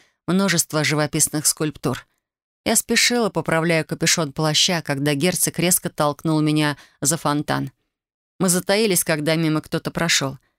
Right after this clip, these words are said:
Герцог повесил на нас купол для отвода глаз. Хорошо, что сейчас я была в образе принцессы. Меня теперь искали везде. По каналам герцога сообщали, что идёт поиск некой чаровницы с особыми приметами, а по другим ищут некую Альмиру Сотенс,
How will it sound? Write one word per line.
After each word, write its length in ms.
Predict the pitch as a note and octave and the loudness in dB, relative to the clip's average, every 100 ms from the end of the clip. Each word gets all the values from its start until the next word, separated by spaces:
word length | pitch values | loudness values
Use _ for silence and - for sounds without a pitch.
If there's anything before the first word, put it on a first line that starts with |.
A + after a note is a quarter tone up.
| _ _ - | _ _ -2
Герцог 400 | F#3 - D#3 - | -2 0 -4 0
повесил 480 | D#3+ E3 D#3 D#3+ | 0 2 0 0
на 100 | D3+ | 0
нас 220 | D#3 D3 - | 0 0 -2
купол 340 | D#3+ - A#2 - _ - | -4 -6 -10 -14 _ -2
для 100 | D#3 | -2
отвода 300 | D3+ D3+ D#3 | 0 -2 0
глаз. 360 | D3 C3+ - - _ _ _ | 0 0 -2 -6 _ _ _
Хорошо, 320 | - E3 F3 B3 | -4 0 0 0
что 220 | - E3 | 0 0
сейчас 300 | - E3+ - | 0 0 2
я 100 | D#3 | 0
была 240 | D3 D3+ | 2 2
в 60 | C#3+ | 2
образе 340 | D3 C#3+ C#3 | 0 2 0
принцессы. 680 | C#3+ C#3+ C#3 D3+ C#3 - D3 _ _ _ | 0 0 0 2 2 0 -4 _ _ _
Меня 200 | F3+ F#3+ | 0 2
теперь 280 | F3+ - F#3 | 2 2 0
искали 340 | E3+ - F3 D#3+ | 0 0 0 2
везде. 420 | D#3+ C#3 D#3 E3+ _ _ _ | 0 0 -2 -4 _ _ _
По 100 | D#3+ | -2
каналам 560 | E3+ E3+ F#3+ F3+ D#3 | 0 2 2 2 2
герцога 400 | D3+ D#3+ - D3 | 0 0 -2 0
сообщали, 520 | D3+ D#3 C#3+ - D#3 D3 | 0 0 0 0 2 0
что 260 | - D#3 | 0 0
идёт 220 | D3+ D3 | 0 -2
поиск 360 | - E3 D3 - | 0 0 2 0
некой 260 | D3+ C#3 C#3+ | -2 0 -2
чаровницы 580 | - C#3+ C#3+ F#3 - | 0 0 2 0 0
с 100 | C#3 | 0
особыми 460 | C#3 - D3+ D3 D3+ | 2 0 0 0 0
приметами, 640 | D3+ D#3+ C3 - B2 A2+ - - - | 0 0 0 -2 -4 -6 -10 -10 -6
а 100 | D#3 | -4
по 100 | D#3 | 0
другим 440 | E3+ E3 F3 G#3+ F3+ | 0 2 2 2 0
ищут 300 | F#3 - - | 0 0 0
некую 400 | E3+ E3+ F3 D#3+ | -2 0 0 0
Альмиру 360 | D#3 D#3 E3+ D#3+ | 0 0 0 0
Сотенс, 560 | - C#3 - C3 - | 0 -2 -4 -4 -4